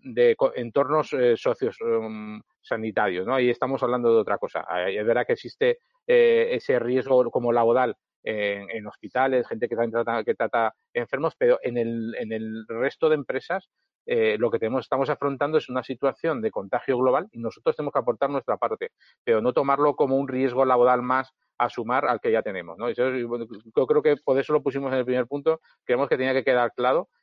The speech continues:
cuál es la situación, y igual que puede pa-, eh, que ha pasado con el covid, puede pasar mañana con una gripe que, que también a-, aparezca de, de, de repente en China, o puede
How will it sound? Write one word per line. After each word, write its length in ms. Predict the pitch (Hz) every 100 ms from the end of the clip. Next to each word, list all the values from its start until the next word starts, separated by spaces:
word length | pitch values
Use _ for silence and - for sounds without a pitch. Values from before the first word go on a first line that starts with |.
| _
cuál 180 | 117 113
es 60 |
la 120 | 107
situación, 440 | 117 107 104 139 156
y 180 | 117 110
igual 280 | 104 117 117
que 120 | 123
puede 220 | 139 127
pa-, 160 | 117 -
eh, 180 | 120 110
que 140 | 120
ha 60 | 117
pasado 260 | 120 - 123
con 120 | 123
el 100 | 113
covid, 240 | 143 139
puede 200 | - 113
pasar 260 | 117 - 123
mañana 380 | 117 123 135 135
con 160 | 110 113
una 220 | 117 117
gripe 440 | 120 127 135 131 - _ _
que, 280 | 123 120 110 _
que 80 | 123
también 380 | 117 110 120 120
a-, 340 | 107 113 85
aparezca 420 | 113 120 131 -
de, 300 | 123 120 120
de, 220 | 113 120 117
de 80 |
repente 300 | 117 127 117
en 80 | 131
China, 260 | - 170 175
o 80 | 127
puede 160 | 120